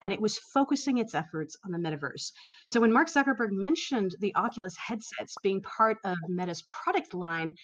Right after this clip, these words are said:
would be available either at major discounts or even at cost, there was a commenter who said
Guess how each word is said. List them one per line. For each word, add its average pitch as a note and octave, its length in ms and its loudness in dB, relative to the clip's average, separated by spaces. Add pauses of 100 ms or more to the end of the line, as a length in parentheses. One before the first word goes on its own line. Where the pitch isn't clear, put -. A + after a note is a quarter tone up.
(380)
would G#3 120 6
be G3 140 4
available G3+ 460 2
either A#3 260 2
at E3 80 0
major E3+ 320 -4
discounts D4 640 -6
or F#3 80 -2
even G3 200 -2
at F#3 140 -6
cost, - 640 2 (500)
there C#3+ 120 -4
was E3 120 -2
a G3 60 -2
commenter G#3 680 4
who G3 140 -6
said F#3+ 460 -2